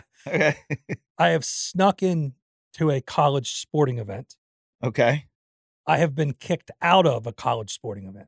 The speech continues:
Speaker 2: One of those is not true.
Speaker 1: I know you stormed the court.
Speaker 2: Were you there after the F S U Duke game?
Speaker 1: Yeah, F S U Duke.
Speaker 2: Yeah, it was great. So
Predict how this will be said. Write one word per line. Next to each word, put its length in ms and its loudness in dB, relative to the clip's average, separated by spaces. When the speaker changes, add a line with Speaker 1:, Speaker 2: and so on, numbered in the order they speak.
Speaker 2:
One 180 4
of 60 4
those 220 2
is 180 -6
not 320 -2
true. 320 -10
Speaker 1:
I 100 2
know 200 4
you 140 2
stormed 260 -4
the 40 -6
court. 300 -6
Speaker 2:
Were 60 -2
you 120 4
there 180 8
after 120 0
the 240 -4
F 200 0
S 120 -6
U 80 0
Duke 200 0
game? 280 0
Speaker 1:
Yeah, 140 6
F 140 4
S 120 -4
U 80 2
Duke. 400 -4
Speaker 2:
Yeah, 140 -8
it 40 -10
was 100 -16
great. 360 -10
So 280 2